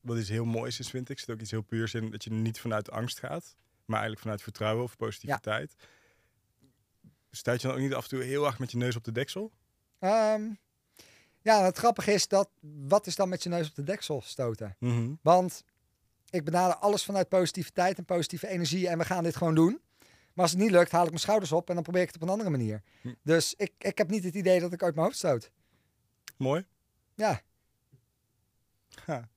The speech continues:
Speaker 1: Doet me ook denken, diezelfde vriend die mij heeft m-, meegenomen skydiven, daar heb ik één ding heel erg van geleerd. Die zei ook, die, die was ook altijd van het vertrouwen en het geven, terwijl ik in die tijd, denk ik, iets sceptischer was. En hij zei, ik, dat vond ik ook wel een mooie insteek. Hij zei,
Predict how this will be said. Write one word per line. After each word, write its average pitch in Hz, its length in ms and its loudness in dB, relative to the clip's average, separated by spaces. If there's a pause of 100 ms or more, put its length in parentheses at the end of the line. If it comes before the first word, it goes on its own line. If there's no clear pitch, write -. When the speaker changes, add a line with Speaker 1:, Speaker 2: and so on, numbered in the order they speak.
(1600)
Speaker 1:
Doet 139 140 -2
me 151 80 2
ook 156 100 0
denken, 160 360 -2
diezelfde 131 400 -2
vriend 139 180 -6
die 135 100 0
mij 120 140 2
heeft 120 160 -2
m-, 127 180 -8
meegenomen 117 540 -2
skydiven, 123 600 -2
daar 113 360 -10
heb - 100 -8
ik 110 60 -8
één 113 140 -6
ding 113 160 -8
heel 113 200 -4
erg 110 100 -8
van 113 120 -12
geleerd. 110 300 -10
Die 110 100 -14
zei 104 240 -8
ook, 107 180 -12 (260)
die, 123 180 -8
die 127 120 -4
was 123 140 0
ook 123 100 -4
altijd 127 240 -2
van 127 100 -4
het 113 120 -6
vertrouwen 110 500 0
en 110 80 -6
het 110 120 -8
geven, 107 300 -6
terwijl 110 220 -6
ik 107 140 -12
in 110 200 -10
die 110 120 -6
tijd, 113 340 -8 (340)
denk 110 160 -6
ik, - 60 -14
iets - 120 -10
sceptischer 123 460 -6
was. 135 420 -8 (360)
En 113 100 -4
hij 117 120 2
zei, 123 240 2
ik, 127 260 -12
dat 123 100 -8
vond 147 140 -2
ik 143 60 -4
ook 135 60 -8
wel 143 80 2
een 127 60 -2
mooie 117 220 0
insteek. 110 280 -6
Hij 110 100 -4
zei, 113 320 -4